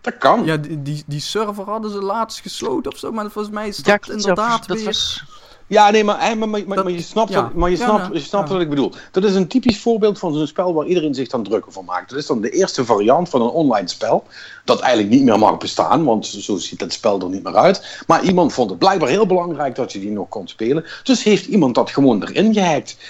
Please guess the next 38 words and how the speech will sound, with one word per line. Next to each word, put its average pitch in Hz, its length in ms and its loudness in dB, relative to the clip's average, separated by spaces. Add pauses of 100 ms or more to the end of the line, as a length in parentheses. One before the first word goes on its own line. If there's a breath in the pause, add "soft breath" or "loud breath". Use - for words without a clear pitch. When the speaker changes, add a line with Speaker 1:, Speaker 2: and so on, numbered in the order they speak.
(120 loud breath)
Speaker 1:
En 170 140 -2
die 160 140 0
vijfentwintig 143 680 2
man 151 200 6
die 147 100 0
dat 143 140 0
dan 120 220 0
ook 208 160 4
super 147 300 0
belangrijk 107 440 0
vinden, 101 260 -12
die 151 100 -6
kunnen 202 260 0
dat 143 140 0
dan 101 140 -10
spelen. 170 340 0
Nou, - 180 -2
iedereen 196 360 2
tevreden, 180 460 -2
toch? - 320 -4 (560 loud breath)
Ehm, 143 560 2
en, 139 220 -2
en, 147 400 -6
eh, - 180 -10 (120)
eh, 107 100 -8 (120)
eh, - 120 -12 (880)
o-, - 80 -12 (220)
om 190 280 4
nou 170 180 6
te 143 140 0
zeggen, 143 260 2
elke 156 280 4
vorm 139 320 2
van 123 200 -2
D 107 40 -10
R 135 400 6
M 135 160 2
of, 139 300 0